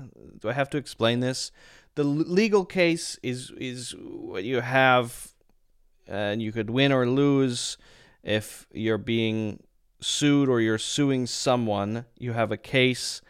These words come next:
and then if you win, you win your case. That is a legal thing that happens, but then also you have another meaning of the word case,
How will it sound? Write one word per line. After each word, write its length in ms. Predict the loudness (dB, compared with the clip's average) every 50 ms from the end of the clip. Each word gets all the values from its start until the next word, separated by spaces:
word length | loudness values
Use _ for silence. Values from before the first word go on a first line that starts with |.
| -20 -20 -20 -20 _ _ _ _
and 280 | 2 2 4 4 4 4
then 280 | 4 4 6 4 2
if 160 | 0 0 0
you 100 | -2 -2
win, 340 | -2 0 0 0 2 2 2
you 140 | 2 2 0
win 260 | 0 0 0 2 2
your 140 | 2 2 0
case. 580 | -2 -4 -2 0 0 0 0 -2 -4 -8 -10 -6 -2
That 140 | 0 0 2
is 160 | 0 0 0
a 80 | -2
legal 500 | -2 0 0 2 2 2 4 4 2 2
thing 340 | 2 2 2 2 2 2 2 0
that 120 | -2 -2
happens, 460 | 0 -2 -2 -2 -2 -6 -6 -6 -8
but 100 | -10 -8
then 160 | -6 -4 -4
also 240 | -4 -4 -6 -8 -8
you 40 | -8
have 140 | -8 -8 -8
another 320 | -8 -6 -6 -4 -4 -6
meaning 360 | -6 -6 -6 -4 -6 -6 -6
of 100 | -8 -8
the 80 | -8 -10
word 320 | -8 -6 -8 -8 -8 -12
case, 540 | -10 -4 0 2 2 2 2 0 -2 -6 -12